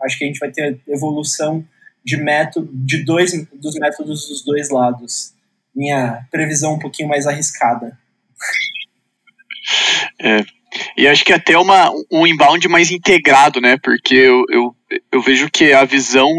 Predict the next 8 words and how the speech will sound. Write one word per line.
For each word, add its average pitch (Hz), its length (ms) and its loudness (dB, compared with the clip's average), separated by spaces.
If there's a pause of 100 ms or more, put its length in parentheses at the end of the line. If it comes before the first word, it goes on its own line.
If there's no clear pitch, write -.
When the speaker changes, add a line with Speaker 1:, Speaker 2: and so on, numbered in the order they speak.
(100)
Speaker 2:
de 113 420 0 (480)
inbound 127 580 4
no 131 120 2
Brasil 120 320 2
ainda 143 160 2
é - 20 6
muito 127 240 -2
atrelada 143 1000 4